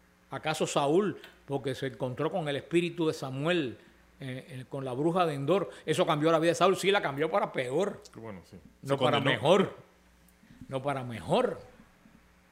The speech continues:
Speaker 1: Dice en el punto nueve noventa y seis, "Desde el principio, la fe cristiana y la resurrección ha encontrado incompresiones y oposiciones. En ningún punto la fe cristiana encuentra más contradicción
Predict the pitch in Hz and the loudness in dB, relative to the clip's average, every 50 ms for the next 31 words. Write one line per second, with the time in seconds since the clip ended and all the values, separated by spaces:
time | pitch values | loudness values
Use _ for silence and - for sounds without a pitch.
0 | _ _ _ _ _ _ _ _ _ _ _ _ _ - - - - - - _ | _ _ _ _ _ _ _ _ _ _ _ _ _ -20 -20 -20 -20 -20 -20 _
1 | 127 143 160 151 165 156 143 - - 147 147 139 139 127 123 127 127 131 135 135 | -4 -2 0 2 2 0 0 0 -2 -6 -4 -4 -6 -6 -4 -4 -4 -4 -4 -4
2 | 139 139 - 175 - - 220 170 - - - - - - - _ - 170 175 220 | -6 -8 -6 -4 -2 -2 -2 -2 -4 -10 -18 -20 -20 -20 -20 _ 0 4 4 4
3 | 233 160 160 220 196 156 151 165 156 139 139 127 117 - - 151 151 196 180 - | 4 2 0 -2 -2 0 0 0 0 2 0 -2 -2 -2 -4 -4 -2 -2 -6 -4
4 | - 160 156 147 135 120 127 135 180 165 - 175 156 170 175 - - 143 127 117 | -2 -2 0 0 0 -2 -2 -2 -4 -4 -4 -4 -2 -2 -4 -2 -4 -6 -6 -6
5 | 120 - - - - _ _ _ - 151 175 175 - - 175 160 - 156 160 160 | -10 -14 -20 -20 -20 _ _ _ -2 -2 0 0 -2 -2 -4 -2 0 2 2 2
6 | 165 170 156 - - 143 127 113 135 127 117 - - 160 165 165 165 170 175 170 | 2 0 -4 -4 -6 -8 -8 -6 -6 -6 -6 -4 -2 -2 -2 0 -2 -2 -4 -6
7 | - - - - _ _ _ _ - 143 135 131 - 143 135 - 160 139 - - | -10 -16 -20 -20 _ _ _ _ -6 -6 -6 -6 -6 -10 -10 -10 -10 -10 -8 -6
8 | 135 127 113 98 87 92 - - - _ _ _ _ _ _ _ - _ _ _ | -6 -6 -6 -6 -8 -12 -18 -20 -20 _ _ _ _ _ _ _ -20 _ _ _
9 | _ - - - - _ - - 156 156 165 170 175 202 196 143 160 185 190 185 | _ -20 -20 -20 -20 _ -6 -6 -2 -2 0 0 0 -2 -2 -2 -2 -2 -2 0
10 | - 165 147 - 139 160 143 160 156 - - 175 160 156 151 131 - 151 160 160 | 0 -2 -2 0 -2 -4 -4 -4 -6 -4 -2 -2 -2 -2 -4 -6 -6 -6 -6 -4
11 | - 156 139 147 160 - - 180 143 - 131 127 120 120 117 - 170 180 185 190 | -4 -6 -4 -4 -6 -6 -6 -8 -6 -4 -4 -4 -4 -6 -6 -4 -2 -2 -2 -2